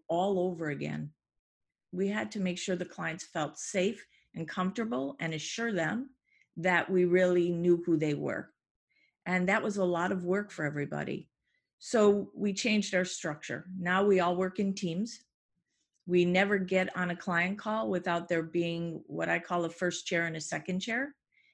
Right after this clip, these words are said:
And in any client meeting, that could be two, two of us who have the same experience,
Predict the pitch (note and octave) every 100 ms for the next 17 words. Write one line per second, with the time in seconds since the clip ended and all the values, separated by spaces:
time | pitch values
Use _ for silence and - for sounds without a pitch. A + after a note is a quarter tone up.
0 | _ - F3 F3 - G#3 G3+ - A#3 A3+
1 | - G3 G#3 G3+ F#3 F#3 A3 A3 F#3 F3+
2 | F#3+ G3+ F#3 E3 E3 - _ _ - A#3+
3 | A3+ A3 G#3 _ _ _ - C4+ G#3+ F3
4 | G3+ - - _ _ G3 F3+ F3 E3+ F3+
5 | E3+ E3+ - F3+ F#3+ C4 E4 F4+ -